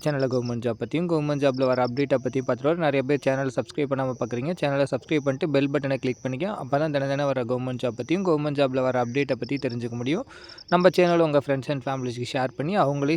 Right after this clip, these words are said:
ஷேர் பண்ணிக்க சொல்லுங்க. அவங்களும் டெய்லி வர கவர்மெண்ட் ஜாப் பத்தி தெரிஞ்சுக்குவாங்க.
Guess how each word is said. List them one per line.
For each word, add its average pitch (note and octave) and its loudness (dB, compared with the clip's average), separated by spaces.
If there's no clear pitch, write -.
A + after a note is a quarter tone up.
ஷேர் B2+ -4
பண்ணிக்க B2 -6
சொல்லுங்க. C3 -4
அவங்களும் E3 2
டெய்லி C#3+ 2
வர C3+ 4
கவர்மெண்ட் B2+ -2
ஜாப் B2+ 2
பத்தி C3 -2
தெரிஞ்சுக்குவாங்க. A#2+ -4